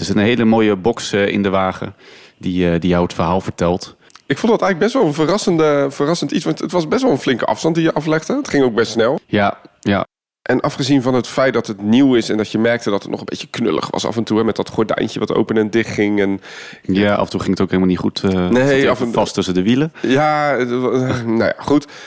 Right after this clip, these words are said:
Speaker 2: Dat zijn allemaal, eh, dingetjes op de eerste avond, zeggen we dan maar. Eh, vond ik het feit dat daar van die golfkarretjes dus rijden over dat festivalterrein met een aantal van die scènes. Ja, ik vond het nog best wel her en der ook nog best wel indrukwekkend.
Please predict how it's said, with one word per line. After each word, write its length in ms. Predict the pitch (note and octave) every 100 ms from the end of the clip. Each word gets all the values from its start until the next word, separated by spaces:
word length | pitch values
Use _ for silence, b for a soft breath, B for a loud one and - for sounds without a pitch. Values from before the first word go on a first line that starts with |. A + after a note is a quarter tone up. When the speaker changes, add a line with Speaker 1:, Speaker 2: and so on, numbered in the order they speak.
| B
Speaker 2:
Dat 140 | B A#2
zijn 140 | C3
allemaal, 400 | B2 A#2+ G#2+ G#2
eh, 360 | A2+ G#2+ G2 A2+
dingetjes 340 | B2 G#2+ G#2+
op 80 | G#2
de 60 | -
eerste 240 | A#2 -
avond, 340 | - D3+ D#3 C#3+
zeggen 220 | - B2+
we 60 |
dan 100 | B2
maar. 200 | A#2+ B2+ B B B
Eh, 500 | - A#2 A2+ A2 G#2+ G#2
vond 220 | - E3+
ik 60 | F#3
het 120 | C#3
feit 240 | - C3+
dat 140 | B2+ A#2+
daar 160 | A#2+
van 240 | G#2+ A2 G#2
die 120 | F#2+
golfkarretjes 760 | - C#3+ - A#2+ G#2 - G2 -
dus 260 | G2+ F#2+
rijden 540 | G2+ G#2 G2+ G2+ C#3 F#3+ B B B B -
over 220 | B2+ A2
dat 160 | G#2+
festivalterrein 720 | - C3+ A#2+ G#2+ G2+ G2+ G2 G#2
met 140 | A2
een 120 | A2
aantal 260 | - G#2+ G#2
van 100 | G2+
die 80 | F#2
scènes. 300 | C#3 C3 C3
Ja, 80 | -
ik 120 | -
vond 120 | A3
het 100 | F#3+
nog 120 | D3
best 160 | A#2 D#3
wel 100 | B2+
her 160 | A2+ C#3
en 80 | A2+
der 120 | G2+
ook 140 | A2
nog 120 | G#2
best 140 | G2 G2
wel 100 | F#2+
indrukwekkend. 580 | G#2 F#2+ F2+ B2+ E3+